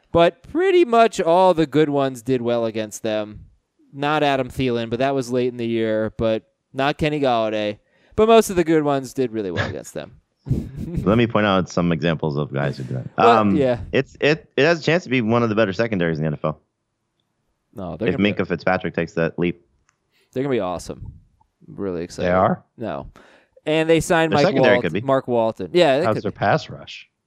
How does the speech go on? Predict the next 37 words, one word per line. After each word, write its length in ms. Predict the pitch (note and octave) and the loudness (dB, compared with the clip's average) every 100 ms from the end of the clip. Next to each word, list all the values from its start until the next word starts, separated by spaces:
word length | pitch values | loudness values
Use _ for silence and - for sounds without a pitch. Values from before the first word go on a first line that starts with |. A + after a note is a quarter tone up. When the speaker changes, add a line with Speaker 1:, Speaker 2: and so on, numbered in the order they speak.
| - - _ _ _ _ - | -20 -20 _ _ _ _ -2
Speaker 2:
Uh, 120 | F#2+ | 0
pass 200 | G#2+ A2 | 2 2
rush 100 | B2+ | 0
is 60 | A2+ | 0
terrible. 320 | D3 G3+ - _ - | -2 -2 -8 _ -6
But 140 | - | -4
again, 240 | F#2 B2+ - _ _ _ _ _ _ | -2 -2 -4 _ _ _ _ _ _
I 60 | D#2+ | -6
didn't 120 | - | -4
say 160 | - C#3 _ | -4 -6 _
defense. 320 | - A#2+ D2+ - | -6 -4 -4 -6
I 40 | |
just 100 | D2+ | -8
said 120 | D#2 - | -8 -8
secondary. 260 | - C#2 | -10 -8
Speaker 3:
Mm-hmm. 300 | - E2+ F2 D#2+ _ _ _ _ _ _ - _ _ B2+ A#2 A#2+ | -8 -8 -8 -12 _ _ _ _ _ _ -20 _ _ -20 -12 -4
Speaker 1:
The, 180 | C#3+ C#3+ | -2 0
Mark 240 | D3 D3 | 0 2
Walton 420 | C#3 A#2 G2+ G2 | 0 0 -4 -12
signed 260 | - A#2 A2 | -6 -4 -4
by 80 | G#2 | -6
the 60 | |
Dolphins. 500 | F2+ D2+ C#2+ - - - - _ _ _ _ _ _ _ - | -6 -8 -12 -20 -20 -20 -20 _ _ _ _ _ _ _ -4
Speaker 2:
Mark 220 | F2 F2 | -2 0
Walton, 420 | F2+ D2 D2 C2+ _ _ - | -2 -2 -6 -6 _ _ -6
two 120 | E2 | -2
months 180 | E2+ - | -2 -2
from 100 | C#2 | -6
now, 140 | C2 - _ - | -6 -12 _ -8
cut 180 | C#3+ - | -6 -4
by 80 | C#2+ | -4
the 60 | |
Dolphins. 380 | B1+ - - - - | -4 -8 -12 -18 -18
Speaker 1:
Yeah. 180 | D#2+ G1+ - _ _ _ _ _ _ _ _ _ | -18 -16 -20 _ _ _ _ _ _ _ _ _
Ho-, 240 | - A2 G2+ | -14 -14 -10
hometown 520 | A#2 A#2 A#2 G#2+ G#2 | -10 -8 -6 -8 -6
kid 340 | A2+ G#2+ G2 | -6 -6 -8